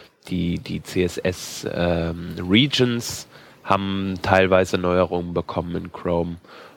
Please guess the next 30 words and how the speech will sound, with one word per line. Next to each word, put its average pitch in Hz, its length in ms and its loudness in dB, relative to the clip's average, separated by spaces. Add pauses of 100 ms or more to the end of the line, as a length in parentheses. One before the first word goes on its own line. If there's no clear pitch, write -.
(140)
und, 87 580 2
äh, 85 380 0
zum 87 200 -8
Beispiel 87 540 -2
ist - 220 -2
auch 87 160 2
die 82 160 -4
JavaScript 87 580 2
Imp-, 87 300 -4
Internationalization 90 1200 0
A 95 160 4
P - 240 -4 (100)
I 87 340 6 (600)
im 87 300 -4
Chrome 87 460 -10 (160)
for - 320 -2
Android 101 580 2 (160)
schon 85 420 -8
gelandet. 85 540 -2 (680)
<clears throat> 143 40 6 (480)
Genau. 104 400 6 (720)
Ähm, 92 460 -4
da 92 100 6
gibt's 104 220 2
noch 110 160 2
eine 107 80 0
ganze 117 320 0
Menge 107 220 0
mehr 113 240 4
News 139 500 -4